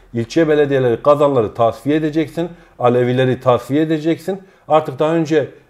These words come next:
e, Battal İlgezdi, Ataşehir, e, Belediye Başkanı bunu söylediği zaman biz dedik ki inşallah böyle bir şey yok. Bu doğrulanıyor. Şerdil Dara Odabaşı,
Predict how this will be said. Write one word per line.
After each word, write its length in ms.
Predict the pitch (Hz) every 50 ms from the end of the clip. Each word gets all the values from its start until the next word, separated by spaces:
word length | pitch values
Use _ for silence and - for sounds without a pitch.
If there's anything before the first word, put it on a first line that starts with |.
| - 127
e, 200 | 127 123 120 123
Battal 320 | 135 131 131 - 147 151
İlgezdi, 420 | 156 165 147 139 139 120 113 120
Ataşehir, 540 | 117 117 - 135 135 - 139 131 117 127 123
e, 280 | 120 113 113 110 110 107
Belediye 320 | 117 120 135 131 131 120
Başkanı 340 | 123 120 - - 120 113 113
bunu 120 | 123 139
söylediği 380 | 131 - 143 131 131 135 160 185
zaman 260 | 175 170 165 170 160 165 - _ _ _ _ -
biz 120 | 143 143 143
dedik 220 | 147 139 147 -
ki 280 | - 147 139 139 139 -
inşallah 440 | - 170 160 - - 131 127 139 143
böyle 200 | 147 151 151 -
bir 60 | 123
şey 160 | - - -
yok. 100 | 202 208 - - _ _ _ -
Bu 400 | 123 123 131 131 143 190 220 190
doğrulanıyor. 580 | 220 208 202 202 202 202 196 196 190 147 107 -
Şerdil 440 | - - 131 131 127 151 151 135
Dara 140 | 147 147 160
Odabaşı, 580 | 160 160 151 175 175 170 139 117 - - 98